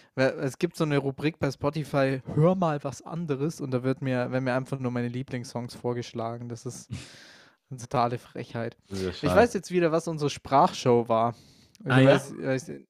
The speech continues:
Speaker 1: ja, weil ich über die Folgenbeschreibung bei der Frau, Frau mit der fliegenden Todesbrüstung
Speaker 2: Ja,
Speaker 1: draufgekommen
Speaker 2: richtig.
Speaker 1: bin.
Speaker 2: War eine
Speaker 1: Black
Speaker 2: gute
Speaker 1: Hawk,
Speaker 2: Folge,
Speaker 1: Black
Speaker 2: ja,
Speaker 1: Hawk,
Speaker 2: irgendwie, aber
Speaker 1: Cockpit, Brad Pitt, Brad Pitts Cock,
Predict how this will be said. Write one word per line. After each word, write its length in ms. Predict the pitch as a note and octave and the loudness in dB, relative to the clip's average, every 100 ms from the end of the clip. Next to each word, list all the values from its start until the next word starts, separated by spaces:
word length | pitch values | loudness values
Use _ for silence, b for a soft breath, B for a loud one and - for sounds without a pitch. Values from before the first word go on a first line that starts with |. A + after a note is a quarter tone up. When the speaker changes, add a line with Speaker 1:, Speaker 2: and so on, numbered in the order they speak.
| _ - | _ -2
Speaker 1:
ja, 300 | C#3 C#3+ C3+ | 2 2 0
weil 80 | |
ich 100 | C3+ | -2
über 160 | C#3 C3+ | -2 -4
die 160 | C3 B2+ | -4 -4
Folgenbeschreibung 840 | - D3 D3+ B2 - A#2+ B2 A#2+ | 2 2 2 -6 -4 -2 -4 -8
bei 180 | - A#2+ | -4 -4
der 200 | A#2+ A#2+ | -2 -4
Frau, 400 | A#2+ - B2+ B2 | -6 -8 -2 -2
Frau 240 | B2 - C3 | -2 -2 -2
mit 140 | C3 | 0
der 100 | B2+ | -6
fliegenden 360 | - C3+ C3 B2 | -6 -8 -6 -8
Todesbrüstung 680 | - C3+ B2+ - B2+ B2+ A#2+ | -6 -4 -4 -6 -12 -8 0
Speaker 2:
Ja, 260 | A2 G#2+ | 2 4
Speaker 1:
draufgekommen 360 | G#2 G#2+ G#2+ F2 | 2 -2 -4 -8
Speaker 2:
richtig. 40 | - | -10
Speaker 1:
bin. 100 | - _ _ b b b | -18 _ _ b b b
Speaker 2:
War 300 | G2+ G#2 G#2+ | -4 2 6
eine 100 | F3+ | 6
Speaker 1:
Black 0 | F#3+ | 8
Speaker 2:
gute 240 | G3+ D#3 | 6 4
Speaker 1:
Hawk, 0 | |
Speaker 2:
Folge, 280 | - E3 F#3 | 4 4 6
Speaker 1:
Black 60 | |
Speaker 2:
ja, 140 | F3 E3 | 6 6
Speaker 1:
Hawk, 20 | |
Speaker 2:
irgendwie, 340 | F#3 F#3 F3+ | 4 -2 -2
aber 260 | F#3 E3 - | 4 4 4
Speaker 1:
Cockpit, 300 | F3+ E3 - | 2 2 2
Brad 260 | C#3+ D3 - | 4 4 4
Pitt, 280 | D3+ D3 - | 0 0 0
Brad 240 | B2 - | 0 0
Pitts 220 | C3+ - | -6 -6
Cock, 360 | - C3 C3+ | 0 0 0